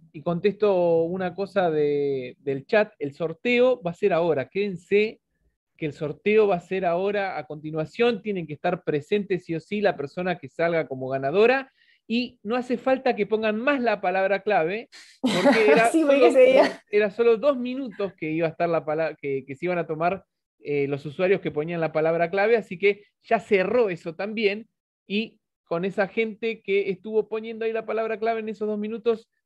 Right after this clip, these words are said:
Speaker 1: se va a
Speaker 2: Está bien,
Speaker 1: realizar
Speaker 2: bueno, les
Speaker 1: ahora el
Speaker 2: corté la
Speaker 1: sorteo.
Speaker 2: esperanza. Ahora vamos a ver. Bueno, Mario,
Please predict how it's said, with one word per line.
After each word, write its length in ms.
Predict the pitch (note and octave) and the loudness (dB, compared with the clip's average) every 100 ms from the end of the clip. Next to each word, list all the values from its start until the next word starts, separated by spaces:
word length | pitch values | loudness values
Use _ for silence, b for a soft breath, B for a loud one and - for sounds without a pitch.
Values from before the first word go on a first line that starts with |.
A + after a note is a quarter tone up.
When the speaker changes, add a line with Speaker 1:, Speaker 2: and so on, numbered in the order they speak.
| _ | _
Speaker 1:
se 160 | - | -4
va 80 | F#3 | 2
a 20 | G3+ | 4
Speaker 2:
Está 100 | A3 | 6
bien, 100 | A3+ | 8
Speaker 1:
realizar 80 | B3 | 6
Speaker 2:
bueno, 180 | B3 B3 | 4 6
les 60 | C4 | 6
Speaker 1:
ahora 100 | - | 6
el 40 | G#3+ | 4
Speaker 2:
corté 160 | C4+ | 6
la 60 | D4 | 6
Speaker 1:
sorteo. 140 | D#4+ A#3 | 4 4
Speaker 2:
esperanza. 460 | A3+ A3+ G#3 F#3+ | 4 4 0 -2
Ahora 180 | F3+ A3 | 0 4
vamos 240 | A#3+ G#3 G3+ | 2 2 0
a 40 | G3 | -2
ver. 40 | B B | B B
Bueno, 220 | C#4+ D4 | 4 6
Mario, 220 | C4+ D#4 | 6 6